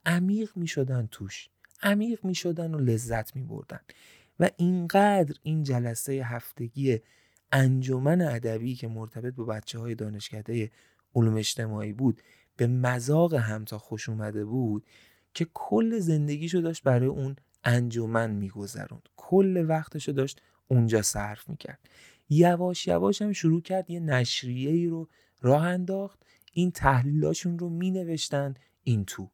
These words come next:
اوایل این نشریه خیلی اقبالی نداشت، اما کم کم سر و کلهٔ مخاطب پیدا شد. از دانشکده‌های دیگه هم بهشون پیوستن و این گروه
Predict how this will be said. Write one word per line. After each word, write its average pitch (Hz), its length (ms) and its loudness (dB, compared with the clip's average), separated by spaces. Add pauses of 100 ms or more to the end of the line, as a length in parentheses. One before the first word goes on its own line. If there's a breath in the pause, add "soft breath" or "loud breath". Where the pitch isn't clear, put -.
(120)
اوایل 180 460 6
این 220 240 -2
نشریه 156 460 4
خیلی 147 540 -4
اقبالی 151 560 2
نداشت، 127 600 -2
اما 202 240 -2
کم 143 480 -2
کم 196 400 -4 (300 soft breath)
سر 127 240 4
و 127 60 2
کلهٔ 127 420 -2
مخاطب 117 640 -2
پیدا 104 340 -10
شد. - 220 -14 (440 soft breath)
از 127 260 2
دانشکده‌های 123 920 2
دیگه 131 300 -4
هم 139 200 -6
بهشون 123 380 -4
پیوستن 151 800 -6 (500 soft breath)
و 143 200 0
این 214 280 2
گروه 151 420 0